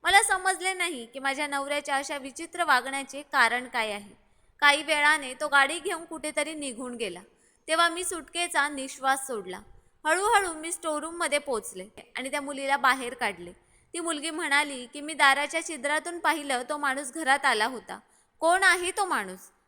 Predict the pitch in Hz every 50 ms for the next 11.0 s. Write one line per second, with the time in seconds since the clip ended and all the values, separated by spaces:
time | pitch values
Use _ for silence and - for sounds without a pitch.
0 | _ _ _ - 277 277 262 285 294 294 294 311 294 - - 302 302 320 302 262
1 | 240 254 254 247 277 285 277 - 302 302 285 277 277 262 220 208 208 208 - 262
2 | 247 - _ 294 285 277 302 311 311 262 226 - 247 247 262 233 202 202 208 214
3 | 208 196 214 214 175 - _ _ _ _ _ _ _ - 269 277 277 285 277 285
4 | - 330 359 370 370 359 330 294 339 330 277 311 277 254 269 285 285 294 294 277
5 | 254 233 226 226 226 277 269 - 277 269 233 294 277 262 269 269 269 269 247 233
6 | 254 - - 269 247 240 247 269 277 294 302 294 254 226 233 247 254 - 226 208
7 | 170 170 - _ _ _ _ _ _ _ - 311 330 349 370 359 359 330 294 277
8 | 277 302 311 311 311 311 302 311 - 339 311 311 - 339 349 349 330 311 277 277
9 | 277 277 - 302 294 - 277 254 240 247 254 269 - 269 233 214 214 - 226 220
10 | 202 190 190 190 - - _ _ _ _ - 370 330 320 330 339 330 330 320